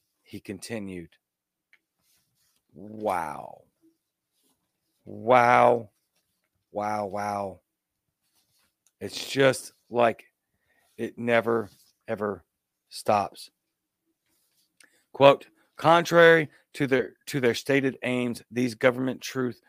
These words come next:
units are secretive and harmful to our democracy," end quote, he added. "The counter disinformation unit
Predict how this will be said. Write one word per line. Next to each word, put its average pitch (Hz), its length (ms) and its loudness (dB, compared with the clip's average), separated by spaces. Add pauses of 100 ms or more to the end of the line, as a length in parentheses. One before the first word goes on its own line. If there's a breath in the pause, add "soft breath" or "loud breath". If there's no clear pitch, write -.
(140)
units 120 500 -4
are 110 160 0
secretive 190 640 0
and 123 100 -4
harmful 175 540 -4
to 165 220 -8
our 139 200 2
democracy," 110 880 -8
end 107 200 -10
quote, 107 240 -10
he 98 120 -10
added. 104 320 -8 (520 soft breath)
"The 135 260 0
counter 185 540 0
disinformation 143 1160 -4
unit 147 380 -2